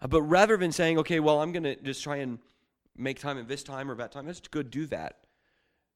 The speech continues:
I would encourage you to examine, are there other loves in your life that maybe you've allowed to,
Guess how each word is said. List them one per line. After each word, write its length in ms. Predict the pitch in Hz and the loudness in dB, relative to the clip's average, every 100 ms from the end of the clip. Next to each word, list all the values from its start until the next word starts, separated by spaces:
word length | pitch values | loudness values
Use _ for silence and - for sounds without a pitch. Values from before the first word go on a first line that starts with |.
| _ _ _ _ _ _ _ _ _ _ _ _ _ _ - | _ _ _ _ _ _ _ _ _ _ _ _ _ _ -12
I 140 | 151 | -8
would 140 | 208 208 | -4 -4
encourage 360 | 123 147 131 | -4 -6 -6
you 80 | 123 | -4
to 60 | 120 | -4
examine, 500 | 107 127 131 139 123 | -4 -4 -2 -2 -2
are 100 | 117 | -2
there 160 | 117 | -2
other 180 | 120 127 | -2 -2
loves 280 | 95 92 101 | -4 -4 -6
in 80 | 92 | -12
your 120 | 87 | -10
life 360 | 80 78 - _ _ _ _ _ _ _ _ _ _ | -10 -12 -18 _ _ _ _ _ _ _ _ _ _
that 120 | 117 | -10
maybe 240 | 120 120 123 | -8 -8 -6
you've 180 | 113 98 | -6 -8
allowed 240 | 98 | -8
to, 80 | 101 | -8